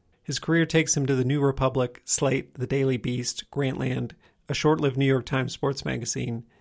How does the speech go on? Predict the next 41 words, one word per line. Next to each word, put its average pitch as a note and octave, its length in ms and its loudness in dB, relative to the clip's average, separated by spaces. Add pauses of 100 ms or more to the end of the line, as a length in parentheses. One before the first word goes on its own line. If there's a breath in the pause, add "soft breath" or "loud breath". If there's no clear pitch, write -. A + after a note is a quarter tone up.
(400 soft breath)
and D3 540 0
probably C#3 320 6
some C3+ 160 0
other B2 180 -2
things C3 300 -8
I'm B2+ 100 -4
forgetting. - 480 -8 (720)
It's C#3 140 -8
a D3+ 80 0
truly F#3 400 4
impressive D3+ 460 2
career B2+ 360 0
through C#3 220 -2
a B2+ 40 0
lot C#3 200 2
of B2 100 -8
startup C#3+ 360 0
internet C3 340 -2
outfits - 480 -6
that C3+ 160 -4
are C3 60 -4
now C3+ 180 -4
seen C3+ 300 -2
as A#2 160 -8
mainstream B2+ 500 -6
big B2+ 220 -8
media A#2 260 -6
brands. - 680 -12 (1160)
It D#3 120 0
certainly F3 340 4
sounds D3+ 300 4
like C3+ 160 4
it D3+ 60 0
was C3 160 -2
a C#3 60 0
lot C3+ 160 2
of - 80 0
fun C3+ 180 -2
along B2+ 280 -4
the B2+ 60 -6
way. B2 420 -6